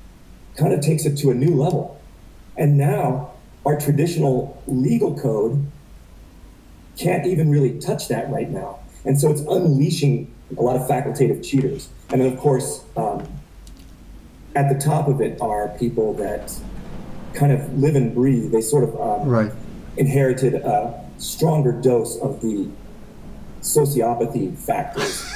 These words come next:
Speaker 2: <laughs>
Speaker 1: both environmental and, and genetic. And, um, normally we use laws to, to, to police those people, but we have, we have our challenges cut out for us. I mean, the sooner that society starts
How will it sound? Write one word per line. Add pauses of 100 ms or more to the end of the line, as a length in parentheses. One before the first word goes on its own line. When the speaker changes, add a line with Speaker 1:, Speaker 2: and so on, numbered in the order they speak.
Speaker 2:
<laughs>
Speaker 1:
both (300)
environmental
and, (300)
and
genetic. (380)
And,
um, (920)
normally
we
use
laws
to, (100)
to, (680)
to
police
those
people, (160)
but (400)
we
have,
we
have
our
challenges
cut
out
for
us.
I
mean, (420)
the
sooner
that
society
starts